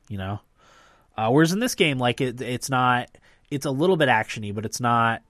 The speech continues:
action-y like Z-, like, uh, Final Fantasy Type O, you know?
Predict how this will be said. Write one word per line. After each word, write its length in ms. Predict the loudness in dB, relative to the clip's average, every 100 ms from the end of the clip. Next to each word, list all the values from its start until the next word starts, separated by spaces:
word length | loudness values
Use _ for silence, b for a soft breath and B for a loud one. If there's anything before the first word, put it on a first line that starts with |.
| -6
action-y 460 | -4 -4 -6 -8
like 380 | -6 -6 -6 -8 -10
Z-, 160 | -12 -8
like, 340 | -8 -6 -6
uh, 260 | -6 -6 -8
Final 280 | -6 -6 -6
Fantasy 300 | -8 -12 -14
Type 260 | -14 -14
O, 180 | -16 -18 -20
you 100 | -18
know? 200 | -18